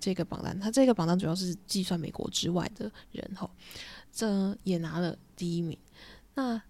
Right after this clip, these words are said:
这样加总起来，看起来他其实是第一位在 Billboard 榜单拿到O Q的亚洲 solo 歌手，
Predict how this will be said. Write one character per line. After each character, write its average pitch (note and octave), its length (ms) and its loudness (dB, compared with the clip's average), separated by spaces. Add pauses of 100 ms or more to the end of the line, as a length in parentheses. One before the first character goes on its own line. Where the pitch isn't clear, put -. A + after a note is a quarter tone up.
(120)
这 C4 120 0
样 A#3+ 140 2
加 A3 240 0
总 F3 160 0
起 - 160 -6
来， E3 80 -4
看 G3 180 2
起 F#3 80 -2
来 F3 80 -2
他 G#3 200 0
其 F3 200 -4
实 F3+ 140 -8
是 F#3 300 0 (120)
第 G3 220 2
一 G3 60 4
位 F#3+ 240 2
在 F3+ 280 -2 (280)
Billboard G3+ 460 2
榜 D#3+ 200 -8
单 F3+ 240 -2 (160)
拿 D3+ 180 -2
到 F#3+ 300 0 (140)
O F#3 260 2
Q E3+ 380 0
的 - 140 -6
亚 - 220 -6
洲 C#3+ 200 -4
solo E3 640 -2
歌 - 280 -4
手， - 180 -6